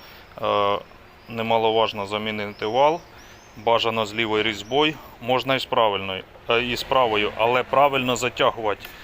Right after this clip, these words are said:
щоб, е, у вас правильна була затяжка гайки.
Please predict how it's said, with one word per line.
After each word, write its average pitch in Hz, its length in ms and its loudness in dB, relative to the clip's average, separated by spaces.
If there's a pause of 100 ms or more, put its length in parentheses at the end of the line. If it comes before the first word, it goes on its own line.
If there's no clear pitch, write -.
(240)
щоб, 107 220 -6 (120)
е, 107 40 2
у 107 300 0
вас 120 500 -2 (640)
правильна 117 440 2
була 107 420 0 (200)
затяжка 110 580 -2
гайки. 113 380 0